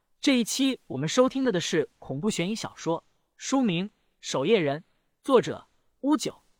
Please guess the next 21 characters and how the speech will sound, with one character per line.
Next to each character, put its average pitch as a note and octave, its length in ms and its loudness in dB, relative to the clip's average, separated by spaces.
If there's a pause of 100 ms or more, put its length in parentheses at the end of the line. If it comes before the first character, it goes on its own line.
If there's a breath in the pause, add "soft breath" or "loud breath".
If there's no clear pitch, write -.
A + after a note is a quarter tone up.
(220)
播 A#3 160 -2
音 B3+ 240 0 (300)
思 - 240 -4
博 G#3+ 120 6
学 A#3+ 160 2
长。 - 260 -6 (360)
欢 C#4 180 4
迎 B3+ 140 2
大 A#3+ 140 6
家 G#3+ 120 4
多 B3+ 200 -2
多 C4 100 0
关 C4 180 0
注 A#3+ 120 -2
支 B3 180 -4
持， C#3 320 -6 (320)
你 C3+ 100 -8
们 C#3+ 80 -4
的 F#3+ 80 0
支 B3 200 -2
持 C#3+ 320 -4